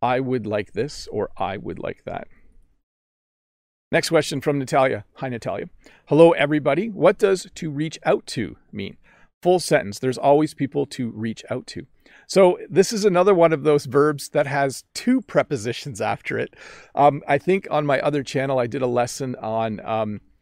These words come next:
what was that on? To fill someone in on. So we have in and on. And this is another one, to reach out to. When you reach out to someone, it means you call them or, uh, connect with them or send them an email. I could say this,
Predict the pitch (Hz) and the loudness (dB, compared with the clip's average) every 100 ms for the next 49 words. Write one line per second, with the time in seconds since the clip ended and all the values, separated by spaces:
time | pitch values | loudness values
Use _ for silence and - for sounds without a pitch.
0 | _ - - _ _ _ 127 139 127 131 | _ -20 -20 _ _ _ -4 -4 -4 -2
1 | 120 - 101 92 117 - 165 170 - - | -2 -2 -6 -6 -10 -2 2 2 0 0
2 | 156 147 139 135 147 139 101 85 - _ | 2 2 0 0 -2 -2 -4 -6 -14 _
3 | _ - 120 123 120 113 117 117 104 - | _ -8 -6 -4 -4 -4 -6 -8 -8 -8
4 | 104 104 120 156 170 139 127 135 117 98 | -8 -6 -4 -2 -2 -2 0 0 0 -4
5 | - 147 139 160 165 - 143 - 151 117 | -4 -6 -4 -4 -4 -2 -2 -2 -4 -4
6 | _ _ _ - - - 165 185 185 160 | _ _ _ -20 -16 2 4 4 2 0
7 | 190 233 - - 185 - 170 - 156 143 | 0 -2 -2 2 2 2 -4 -2 -2 -2
8 | 135 123 147 156 175 151 143 - 151 156 | -4 -4 -6 -4 -4 -4 -6 0 4 6
9 | 151 156 156 135 127 _ - - - - | 4 0 0 -2 -2 _ -20 -20 -14 -4
10 | 113 104 - 143 160 - 151 - 135 127 | -4 -4 -4 -2 -2 -2 -4 -2 -2 -2
11 | 135 131 - 139 135 127 120 110 101 127 | -4 -4 -4 -6 -4 -4 -4 -6 -8 -8
12 | 127 90 - _ _ - _ - 160 175 | -6 -8 -10 _ _ -20 _ 0 2 2
13 | 147 - 143 135 107 - | -2 0 0 0 -4 -6